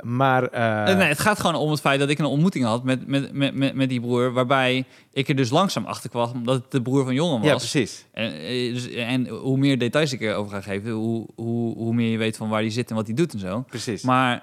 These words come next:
Speaker 2: eh, dat, dat terwijl, ja, gewoon in die eerste e-mail die ik kreeg van hem, nou,
Speaker 1: Ja.
Speaker 2: ben ik toch half aan het
Speaker 1: Ja,
Speaker 2: vertellen.
Speaker 1: prima. Dit is wat de mensen willen, Stefan.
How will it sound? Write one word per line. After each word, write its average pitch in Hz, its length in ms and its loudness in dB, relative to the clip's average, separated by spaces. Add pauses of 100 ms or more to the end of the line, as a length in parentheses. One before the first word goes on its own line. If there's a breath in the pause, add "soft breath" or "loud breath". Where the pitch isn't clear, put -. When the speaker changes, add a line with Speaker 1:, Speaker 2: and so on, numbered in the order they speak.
Speaker 2:
eh, 113 720 -2 (500)
dat, 131 380 0
dat 123 340 -4
terwijl, 135 520 0 (720 soft breath)
ja, - 140 0
gewoon 135 180 0
in 139 120 0
die 139 140 2
eerste 175 320 2
e-mail 127 240 0
die 113 100 0
ik 107 60 -2
kreeg 110 240 -4
van 101 160 -8
hem, 120 240 -6
nou, 104 120 -6
Speaker 1:
Ja. 120 60 0
Speaker 2:
ben 107 100 0
ik 104 60 -6
toch 110 160 -6
half 104 200 -2
aan 107 80 -4
het 101 80 -10
Speaker 1:
Ja, - 60 -8
Speaker 2:
vertellen. 104 200 -2 (100)
Speaker 1:
prima. 120 100 4 (440 soft breath)
Dit 143 140 -4
is - 60 0
wat - 80 4
de 190 80 8
mensen 202 280 6
willen, 196 400 8
Stefan. 120 440 4